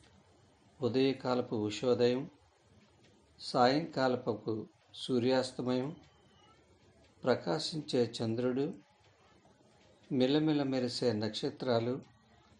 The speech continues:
క్రమం ప్రకారము వచ్చే ఋతువులు, సృష్టిలో ప్రతిదీ దేవుణ్ణి ఘనపరిచేవే. నీ మనసులోని ఆలోచనలు దేవుని నుండి కలుగుతున్నాయని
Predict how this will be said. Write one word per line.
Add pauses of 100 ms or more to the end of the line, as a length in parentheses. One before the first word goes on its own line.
(680)
క్రమం
ప్రకారము
వచ్చే
ఋతువులు, (1200)
సృష్టిలో
ప్రతిదీ (280)
దేవుణ్ణి
ఘనపరిచేవే. (1500)
నీ
మనసులోని (120)
ఆలోచనలు (920)
దేవుని
నుండి
కలుగుతున్నాయని